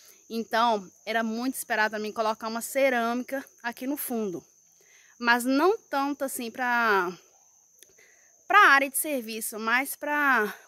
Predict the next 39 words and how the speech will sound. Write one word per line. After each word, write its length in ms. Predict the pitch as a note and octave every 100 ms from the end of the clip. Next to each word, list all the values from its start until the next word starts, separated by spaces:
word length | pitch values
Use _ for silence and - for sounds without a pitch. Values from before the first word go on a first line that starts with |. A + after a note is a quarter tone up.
| _
o 80 | B3+
acesso 720 | A#3+ - - A3+ A#3+ - C#4+ - _ _
que 120 | C4
vai 200 | A#3 A#3
pra 200 | A#3+ A#3+
nossa 280 | A#3 A#3 B3
sala 260 | - A3+ A3
de 100 | B3
mel 220 | A3 G#3+
que 140 | -
fica 280 | A3+ A#3 A3+
lá 80 | A#3
em 80 | C#4+
cima. 400 | - G3+ F#3 E3+ _ _ _ _
Né? 200 | C4 D4+
Dá 160 | A3+ B3
uma 180 | C#4+ E4+
aparência 480 | G4 F#4+ D4+ C#4+
melhor, 520 | C#4 C4 A3+ G#3+ A#3 G#3+
uma 100 | G#3
aparência 500 | A3 G#3+ G#3+ G#3 G#3+
de, 360 | G#3+ G#3+ F#3+ - - _
de 80 | G3+
higiene, 600 | G3+ B3+ A#3 A#3 A#3 A3
uma 80 | G3+
aparência 440 | A3+ A3 G#3+ A3+
de, 100 | -
assim, 120 | A#3
de 120 | G#3
coisa 320 | - A3+ G#3+ A3
mais 260 | A#3+ C#4
limpa. 460 | A3+ A3 A3 F3+ E3 _ - - -
Então 260 | A3+ C4
eu 60 | C#4
tava 220 | C#4 C4+
esperando 440 | C4+ - C4 D4+
muito 500 | D4 C4 C4+ E4 F4+ -
por 140 | A#3+
isso. 300 | G#3+ C#4 C#4+